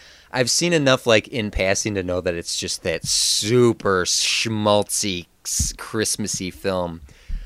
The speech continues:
Maybe I'm being cynical, but I do, I, no, no, Schulze, I take that back. I am not being cynical.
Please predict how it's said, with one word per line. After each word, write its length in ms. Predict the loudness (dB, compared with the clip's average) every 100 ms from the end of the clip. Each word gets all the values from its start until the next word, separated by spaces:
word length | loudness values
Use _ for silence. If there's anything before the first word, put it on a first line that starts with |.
| -14
Maybe 320 | 4 4 8 6
I'm 140 | 6
being 200 | 4 0
cynical, 480 | 0 0 -2 0 2
but 180 | 2 2 -4 -20 -8
I 200 | -2 -2
do, 200 | 0 -2 0
I, 160 | -4 -4 _ _ _ 2
no, 320 | 4 4 0 -14 -8
no, 220 | 6 6
Schulze, 540 | 6 4 2 2 -2 -4 _ _ 0
I 120 | 0
take 260 | 2 -2 2
that 180 | 0
back. 240 | 2 -2 -4 _ _
I 120 | 2 4
am 140 | 4
not 180 | 2 0
being 180 | -4 -4
cynical. 500 | -4 -6 -6 -10